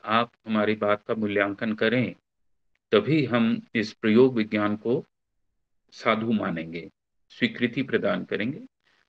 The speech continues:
तो उसी संदर्भ में वो ये भी कहता है कि जब हम इस तरह के विषय को लेते हैं,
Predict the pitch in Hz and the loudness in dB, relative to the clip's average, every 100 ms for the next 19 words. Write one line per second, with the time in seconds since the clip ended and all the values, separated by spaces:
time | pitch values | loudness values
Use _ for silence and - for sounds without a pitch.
0 | _ _ - 175 175 160 - 226 214 151 | _ _ 2 2 4 2 4 4 4 4
1 | 143 143 143 151 135 135 123 131 151 220 | 6 4 4 4 6 6 6 4 4 2
2 | 135 104 104 - 82 - - _ _ - | 0 -2 -4 -4 -8 -18 -20 _ _ -6
3 | 113 123 156 147 131 135 123 117 127 123 | -2 4 4 4 2 4 2 2 0 2
4 | 123 110 107 120 - 110 101 - 139 101 | 0 0 0 -2 -2 2 2 2 -2 -2
5 | 90 | -4